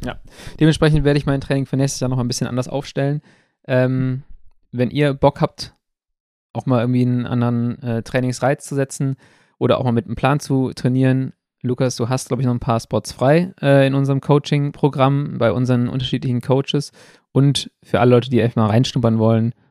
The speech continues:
äh, wir haben unsere Trainingspläne auf Training Peaks. Du verlinkst die nochmal hier in der,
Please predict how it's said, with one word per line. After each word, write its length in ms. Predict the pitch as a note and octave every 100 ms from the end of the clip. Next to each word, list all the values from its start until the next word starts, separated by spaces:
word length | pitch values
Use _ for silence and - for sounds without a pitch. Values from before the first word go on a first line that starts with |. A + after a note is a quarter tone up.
| _
äh, 220 | - G#2
wir 80 | G#2
haben 80 | G#2+
unsere 180 | G#2 G2+
Trainingspläne 560 | A2 A2 - G#2+ G#2+
auf 120 | G2
Training 220 | - G#2+ G#2+
Peaks. 300 | A2+ - -
Du 120 | B2
verlinkst 360 | A2+ A2 A2
die 60 | G#2+
nochmal 220 | A2 G#2
hier 180 | A#2 G#2+
in 80 | G#2
der, 220 | G#2